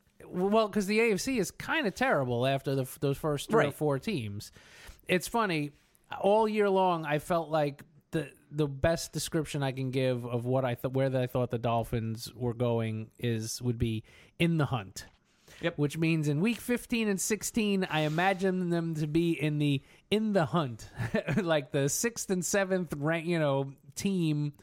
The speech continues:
Speaker 1: the, s-, the seventh or eighth seed, which doesn't exist.
Speaker 2: Right.
Speaker 1: They show up on the graphic in the hunt, and then by week seventeen, they either lose to the Bills and somehow back into the playoffs like we like to do, or miss them altogether.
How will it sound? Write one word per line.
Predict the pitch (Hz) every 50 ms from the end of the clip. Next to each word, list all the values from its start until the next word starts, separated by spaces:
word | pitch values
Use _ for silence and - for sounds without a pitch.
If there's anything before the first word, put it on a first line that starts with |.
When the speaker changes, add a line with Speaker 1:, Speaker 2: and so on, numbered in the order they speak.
| _ -
Speaker 1:
the, | 139 135
s-, | - -
the | 139 147 151
seventh | 143 - 208 202 202 208 196 175
or | 185 175 - 160
eighth | 175 180 - -
seed, | - - 180 196 185 147 139 147 139
which | 135 135 131 131
doesn't | 143 160 156 143 143 143
exist. | 139 135 135 151 170 156 135 135 - - - -
Speaker 2:
Right. | 123 131 120 110 107 - -
Speaker 1:
They | 147 135
show | - - 190 196
up | 208 202 196 185
on | 180 170
the | 165 156
graphic | 160 156 156 151 151 151 151 147 143 - -
in | 170 180 190 190
the | 175 156
hunt, | 156 160 156 151 151 147 -
and | - 147 147
then | 151 156 156
by | 147 151 147 143
week | 151 165 175 170
seventeen, | - - 185 170 160 160 151 - 175 170 165 156 151 151 151 - - - - - - - - _
they | - 143 143
either | 147 156 156 156 147 143 143 143 139 135 - - - - - -
lose | 143 135 151 165 196 196 156 -
to | 180 170
the | 165 160
Bills | 151 160 156 156 156 147 143
and | 139 135
somehow | - - 151 143 139 131 127
back | 127 131 151 151 160 - 170
into | 151 143 143
the | 135 131
playoffs | - 139 135 131 131 127 127 123 120 - -
like | 131 123 -
we | 127 127
like | 123 127 120 117 -
to | - 120
do, | 123 123 120
or | 120 117
miss | 117 123 123 - -
them | - 127 117 117
altogether. | 117 113 110 - 120 113 113 104 95 98 98 - -